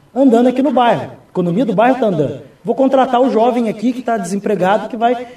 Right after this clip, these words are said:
E aí esse jovem ganha um salário que ele gasta no bairro. Quer dizer, existem ações sociais que no primeiro momento tem cara de gasto. Mas no segundo momento a gente percebe que ganha a cidade toda, induz o desenvolvimento da cidade. Então investir no povo,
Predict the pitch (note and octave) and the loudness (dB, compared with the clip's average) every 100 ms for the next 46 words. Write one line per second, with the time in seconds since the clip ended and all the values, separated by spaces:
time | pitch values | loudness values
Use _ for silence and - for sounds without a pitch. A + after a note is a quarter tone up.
0 | - E4+ E4+ C#4 C4+ A#3+ A3+ A3 F#3+ G#3 | -8 2 4 4 2 2 2 2 2 2
1 | G#3+ C#4 C4+ D#4 D#4 D4+ C#4+ C#4+ C#4+ D4 | 2 2 4 2 2 0 2 2 0 2
2 | A#3 G3 C3 C3+ - - D4+ A#3+ A#3+ - | 2 2 0 -8 -18 -6 0 0 0 -6
3 | C#4+ B3+ F#4+ - E4 - - - E4 A#3 | -2 2 2 0 -2 -2 -2 0 2 2
4 | - F3 D#3 E3 F3+ A#3+ D3 D3 - - | -2 -6 -6 -2 0 0 -2 -8 -16 -20
5 | _ _ B3+ E4 D4+ C4+ B3 G#3 G3 C#4 | _ _ 2 4 2 2 2 2 2 0
6 | C#4 D4 C#4 C#4 C#4+ D4 B3 B3 B3 - | 0 -2 2 2 2 2 2 2 -2 -10
7 | - _ _ - A#3+ A#3 E4+ C4+ B3+ G#3+ | -18 _ _ -2 0 0 -2 -2 0 2
8 | G3 B3+ D4 C4+ C#4 C4+ G#3+ C#4 C4+ C4+ | 2 2 2 2 0 0 0 0 0 -4
9 | G#3 A3+ F4 E4+ G#3 - E3 E3 C#3+ C#3 | 0 2 2 2 0 -4 -2 0 0 -2
10 | D3+ B2+ C#3+ - - - B3 F#3+ C4 E4+ | -4 -4 -4 -12 -10 2 4 6 6 6
11 | C#4+ A3 E3 F3 F#3 F3 D#3+ D#3+ C#3+ C#3+ | 4 0 -4 -4 -2 -2 -2 -4 -2 -4
12 | E3 C3+ A#2 A#2 - - - F3+ D4+ D#4 | -4 -4 -4 -10 -18 -20 -8 0 4 4
13 | C4 C4 - - D#4+ C4 B3+ G#3 G3+ E3 | 4 2 0 0 4 4 4 4 4 4
14 | C#3+ | -4